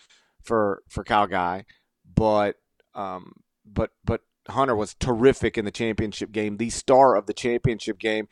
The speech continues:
And if you were an N B A general manager trying to figure out whether you're gonna draft, uh, Jarrett Culver or DeAndre Hunter, if you're picking fourth or fifth or sixth or wherever, um, I don't guess you base it on one game,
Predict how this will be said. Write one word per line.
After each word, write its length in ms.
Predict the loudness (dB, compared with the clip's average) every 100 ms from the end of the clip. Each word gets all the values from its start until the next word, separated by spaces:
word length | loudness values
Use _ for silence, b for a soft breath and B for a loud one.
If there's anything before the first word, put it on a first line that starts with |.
| B B
And 100 | -6
if 120 | -4
you 100 | 2
were 80 | 4
an 60 | 4
N 80 | 2
B 160 | 2
A 60 | 0
general 260 | 0 0 0
manager 440 | 2 0 0 -4
trying 240 | 0 0
to 60 | 0
figure 400 | -2 -2 0 4
out 280 | 6 6 4
whether 180 | -4 -4
you're 160 | -8
gonna 180 | -8 -10
draft, 480 | -6 -4 -2 -4 -12
uh, 120 | -12 -12 -12
Jarrett 340 | -6 -6 -6
Culver 480 | -4 -2 -2 -2 -4
or 220 | -4 -6
DeAndre 560 | -6 -4 -4 -2 -4 -4
Hunter, 400 | -4 -2 -4 -6 b b
if 180 | -10 -6
you're 120 | -4
picking 540 | -2 -2 -2 -6 -8 -14 b _
fourth 420 | -8 -2 0 -2 -6
or 80 |
fifth 480 | -8 -4 -4 -4 _
or 60 | -10
sixth 460 | -6 -6 -8 -8
or 60 | -4
wherever, 540 | 0 4 4 4 0 -2 b b _
um, 480 | -14 -12 -12 -16 -20 _ _
I 100 | -6
don't 240 | -4 -6 -2
guess 240 | -2 0
you 80 | 2
base 240 | 2 2
it 80 | -2 -6 _ -8
on 100 | 0
one 180 | 2 2
game, 440 | 2 0 0 -4